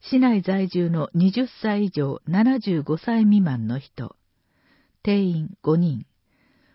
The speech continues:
申し込み問い合わせ、三月二十日月曜、当日消印有効までに応募表に必要事項を記入の上、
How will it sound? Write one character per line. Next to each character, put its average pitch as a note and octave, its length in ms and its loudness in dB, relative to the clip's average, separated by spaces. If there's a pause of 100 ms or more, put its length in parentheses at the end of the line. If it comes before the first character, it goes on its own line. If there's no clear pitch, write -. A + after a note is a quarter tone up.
申 A3+ 180 4
し - 140 -18
込 F#3 100 -2
み F3 120 0
問 F3+ 240 -2
い E3+ 60 -4
合 D3+ 80 -6
わ D3 200 -6
せ、 - 200 -8 (800)
三 C4+ 180 2
月 G#3+ 260 0
二 F3+ 120 -4
十 - 120 -20
日 F3+ 200 -2
月 E3 320 -4
曜、 D#3 320 -4 (180)
当 A3 180 0
日 F#3+ 160 -4
消 - 280 -8
印 D3+ 320 -4
有 D3 160 -4
効 - 340 -8
ま E3+ 160 -4
で D3 140 -8
に B2+ 180 -4 (420)
応 A#3+ 180 4
募 A#3 180 0 (120)
表 F#3+ 140 0
に E3+ 160 0 (160)
必 - 140 -4
要 B3+ 180 2
事 G#3 140 -6
項 C#3+ 240 -4
を C3+ 80 -6
記 D#3 160 -6
入 E3+ 200 0
の D3 260 -4
上、 C#3 200 -8